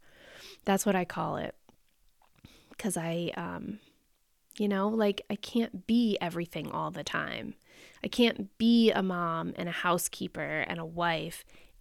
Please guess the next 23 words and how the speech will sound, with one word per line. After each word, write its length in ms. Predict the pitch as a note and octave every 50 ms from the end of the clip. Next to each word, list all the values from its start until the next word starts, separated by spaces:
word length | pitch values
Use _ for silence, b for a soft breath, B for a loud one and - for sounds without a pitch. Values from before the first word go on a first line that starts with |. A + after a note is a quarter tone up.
| b - - A#3+
and 500 | C4 C#4 C4+ A#3+ A3 G#3+ G#3+ G#3+ G3+ - b b b b b b F#3+
be 480 | - G#3+ G#3 G3+ G3 G3 G3 G3 F#3+ - b b b b b -
a 80 | A3 G3+
shiny, 800 | G3 - - G#3+ G3+ G3 G3 G3+ G3 G3 G3+ G3+ G3 G3 - - - _ _
inspired 880 | - G#3+ G3+ F#3+ - - - F#3+ F#3 F#3 F#3 F3+ F3 F3 F3 F3 G3+ G#3 - - -
business 340 | G#3+ G3+ - F#3+ E3+ - -
person. 520 | - D#3 D#3+ - - - - - G#3 A3+ - _ - - - _ _ _ _ _ _ _ _ _ -
Like, 220 | G#3 F#3+ F#3 -
they're 180 | - F#3 F3+ F#3
not 420 | F#3 F#3+ G3+ G#3 G3+ G#3 - - - - - - - _ _ -
the 80 | - F#3+
same 480 | - - - F#3+ F#3 F#3 F3 F#3 E3
me. 500 | D#3+ F3 F#3 D#3+ C3+ - - G3 - - _ _ b b b b b b b b b b b b b _ -
And 460 | A#3 A3 G#3+ G#3 G3 F#3+ F#3+ F#3 F3+
I 80 | - -
have 240 | F#3 G3 G3+ G3+ -
to 100 | - G3
take 340 | - - - G#3 - - -
care 380 | - - - A3 G#3 G3+ - -
of 220 | - G3 F3+ F3+
my 280 | F3+ F#3 F#3+ F#3+ F#3+ F3
whole 420 | - - - - G#3 B3 C#4+ C#4
me, 560 | G#3+ F#3+ - - - B1+ - - G#3+ - -